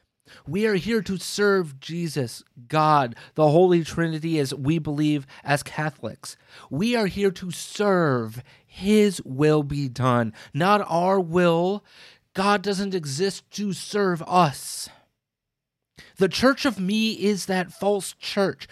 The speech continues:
The Church of Me that, "Well, I believe that I should be able to do this." Hey, here's the reality. We're all sinners. Hear me out on this. We all sin. We all do things that are against God and his teachings, right? We all do it.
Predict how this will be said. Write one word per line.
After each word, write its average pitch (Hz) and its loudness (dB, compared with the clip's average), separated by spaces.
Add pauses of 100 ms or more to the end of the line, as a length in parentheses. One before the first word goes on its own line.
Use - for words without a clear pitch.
(160)
The 185 -2
Church 285 -6
of 196 -6
Me 185 -2 (340)
that, 160 -6 (400)
"Well, 208 2
I 233 0
believe 170 -2 (180)
that 156 2
I 170 2
should 175 -6
be 165 -2
able 165 -2
to 151 -8
do 151 -6
this." 143 -4 (440)
Hey, 208 -2 (120)
here's 247 -2
the 262 -4
reality. 202 -2 (200)
We're 220 8
all 220 -2
sinners. 220 -2 (100)
Hear 247 0
me 240 0
out 220 2
on 185 0
this. 135 -4 (140)
We 220 0
all 226 2
sin. 220 -2 (160)
We 202 -2
all 226 2
do 226 -2
things 220 -4
that 214 -2
are 196 -2
against 180 -4
God 180 -2
and 175 -2
his 180 0
teachings, 123 -8
right? 185 -4 (380)
We 196 2
all 277 6
do 185 2
it. - -8